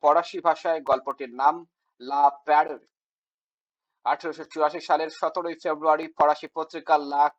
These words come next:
গ্যালিওসে গল্পটি প্রকাশিত হয় এবং সে বছরই ইংরেজিতে অনূদিত হয়। একই সালে প্রকাশিত নেকলেস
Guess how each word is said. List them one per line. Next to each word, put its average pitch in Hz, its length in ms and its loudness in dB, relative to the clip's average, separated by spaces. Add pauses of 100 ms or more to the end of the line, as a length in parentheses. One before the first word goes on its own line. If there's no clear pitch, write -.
গ্যালিওসে 156 680 0 (600)
গল্পটি 151 380 0
প্রকাশিত 143 480 -10
হয় 147 380 2
এবং 156 240 -6 (720)
সে 170 120 -6 (200)
বছরই 208 500 0 (400)
ইংরেজিতে 156 460 -6
অনূদিত 139 360 -6
হয়। 120 280 0 (400)
একই 135 260 -12
সালে 147 380 0
প্রকাশিত - 500 -12
নেকলেস 170 540 -8